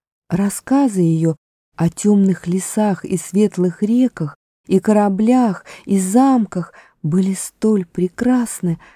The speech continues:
что я воскликнула: «Молю тебя, богини Таш, и Азаротом,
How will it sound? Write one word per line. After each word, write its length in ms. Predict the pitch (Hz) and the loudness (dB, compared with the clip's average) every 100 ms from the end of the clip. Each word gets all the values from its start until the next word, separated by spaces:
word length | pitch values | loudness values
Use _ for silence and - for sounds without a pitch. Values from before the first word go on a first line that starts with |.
| _ | _
что 200 | - - | -6 0
я 180 | 170 196 | 2 2
воскликнула: 1000 | 175 170 - 147 170 170 - 156 156 - _ _ - _ | 0 -4 -6 -2 -2 -4 -6 -6 -8 -14 _ _ -20 _
«Молю 580 | 170 208 247 247 285 330 | 2 4 6 6 6 6
тебя, 480 | 285 - 226 269 277 | 4 2 4 4 4
богини 720 | 214 254 190 202 262 247 254 - | 2 2 0 2 4 4 2 -4
Таш, 640 | - 220 220 196 - - - _ _ _ | -2 0 0 -2 -8 -16 -20 _ _ _
и 120 | - 208 | 2 4
Азаротом, 1040 | 226 202 240 240 233 240 220 - 190 175 | 2 2 2 2 2 2 0 -4 -6 -8